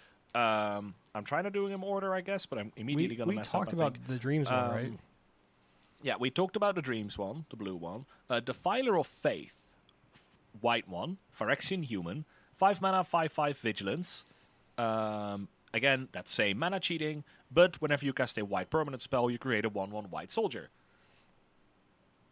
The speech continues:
Speaker 1: There are infinite life combos with this. Um, the basic combo people, I mean,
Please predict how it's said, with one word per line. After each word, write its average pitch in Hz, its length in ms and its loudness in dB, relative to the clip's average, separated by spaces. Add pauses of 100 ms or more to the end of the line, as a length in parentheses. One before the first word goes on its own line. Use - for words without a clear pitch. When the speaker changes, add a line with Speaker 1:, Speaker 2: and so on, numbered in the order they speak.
(520)
Speaker 1:
There 151 300 2
are 139 340 4 (500)
infinite 131 340 0
life 120 260 2
combos 127 440 2
with 127 140 -2
this. - 380 -2 (260)
Um, 98 560 0 (1200)
the 117 460 0
basic 131 360 -2
combo 139 300 0
people, 127 460 -2 (120)
I 104 60 -8
mean, 101 200 -6